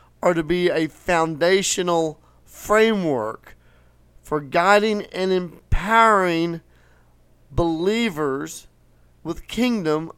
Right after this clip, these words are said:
authority. Now, what do I mean by kingdom authority? I'm talking about how do you live life? And see, and this is very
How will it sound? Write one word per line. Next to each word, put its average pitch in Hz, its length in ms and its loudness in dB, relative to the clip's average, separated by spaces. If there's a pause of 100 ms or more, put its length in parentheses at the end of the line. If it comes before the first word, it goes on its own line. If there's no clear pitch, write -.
authority. 170 840 -2 (1040)
Now, 180 60 -6
what 202 200 0
do 220 80 4
I 208 80 4
mean 202 220 -2
by 170 180 2 (100)
kingdom 190 360 -6
authority? 170 440 -2 (120)
I'm 165 160 -4
talking 208 280 -2
about 180 360 2 (320)
how 233 480 2
do 185 160 -8
you 190 280 -6
live 180 800 2 (380)
life? 170 840 -2 (1400)
And 165 140 -6
see, 220 100 2
and 196 100 2
this 208 140 -2
is 196 120 -4
very 175 280 2